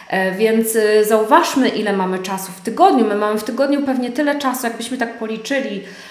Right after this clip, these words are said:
e, ile mamy czasu, to mamy o wiele, wiele mniej, pewnie połowę mniej niż jak mieliśmy w szkole przez cały tydzień, tak? Plu-, plus weekendy, kiedy rodzice często nam kazali iść i odrabiać lekcje jeszcze w niedzielę czy coś. Nie wiem, czy u Was tak było.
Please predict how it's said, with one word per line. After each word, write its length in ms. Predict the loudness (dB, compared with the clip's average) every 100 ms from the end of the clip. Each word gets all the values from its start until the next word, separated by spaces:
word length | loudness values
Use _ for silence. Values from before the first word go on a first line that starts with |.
| -14 -2
e, 340 | 4 4 4
ile 180 | 2 2
mamy 260 | 4 2 0
czasu, 320 | -4 -4 -6
to 120 | -4
mamy 340 | -2 0 -2 0
o 200 | -2 0
wiele, 480 | 4 6 6 4
wiele 260 | 2 0 0
mniej, 300 | 0 -2 -2
pewnie 260 | -4 -4 -4
połowę 500 | -2 2 4 4 4
mniej 440 | 2 2 0 0
niż 400 | -2 -4 -6 -8
jak 180 | -8 -4
mieliśmy 260 | -4 -4 -4
w 80 | -6
szkole 360 | 0 4 4
przez 200 | 2 -4
cały 320 | -4 -6 -6
tydzień, 400 | -8 -10 -10 -10
tak? 260 | -4 -4 -4
Plu-, 160 | -6 -6
plus 300 | -4 -4 -2
weekendy, 480 | 0 4 4 4
kiedy 240 | -2 -4 -4
rodzice 360 | -6 -6 -6
często 340 | -6 -6 -6 -6
nam 140 | -6
kazali 440 | -6 -6 -6 -6 -8
iść 240 | -10 -14 -18 -14 0
i 100 | 2
odrabiać 400 | 4 4 2 -4
lekcje 240 | -8 -8
jeszcze 220 | -10 -10
w 100 | -8
niedzielę 380 | -8 -8 -8 -10
czy 100 | -14
coś. 320 | -12 -12 -8 -8
Nie 80 |
wiem, 140 | -8 -8
czy 100 | -10
u 20 |
Was 160 | -10 -8
tak 140 | -8
było. 400 | 0 2 2